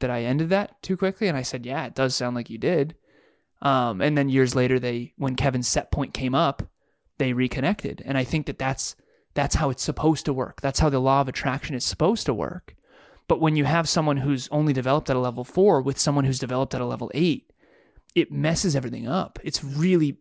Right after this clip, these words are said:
it's a big gap, and it's hard to close that gap without a lot of help, therapy, coaching, humility, you know, um, courage, vulnerability. It's very difficult to close that gap if you don't have those things.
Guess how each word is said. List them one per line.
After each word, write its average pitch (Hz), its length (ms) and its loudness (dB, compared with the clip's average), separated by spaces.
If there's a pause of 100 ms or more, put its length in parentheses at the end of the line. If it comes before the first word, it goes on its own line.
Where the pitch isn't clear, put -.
it's - 160 -2
a 131 60 -6
big 135 340 -2
gap, 139 400 -2
and 131 100 -4
it's - 120 -8
hard 143 200 0
to 131 80 -6
close 131 300 -2
that 123 180 -8
gap 123 240 -6
without 123 220 -4
a - 20 -6
lot 123 360 0
of 123 180 -6 (480)
help, 135 420 2
therapy, 135 520 0
coaching, 131 760 0 (560)
humility, 135 800 2 (520)
you 151 120 4
know, 123 320 0
um, 120 640 -4
courage, 127 540 4
vulnerability. 123 960 2 (600)
It's - 160 -2
very 143 420 2
difficult 127 440 -2
to - 40 -14
close 127 240 2
that 120 220 -2
gap 131 260 -4
if 147 80 -16
you 127 80 -6
don't 123 160 -10
have 127 200 -6
those 110 180 -10
things. 139 320 -10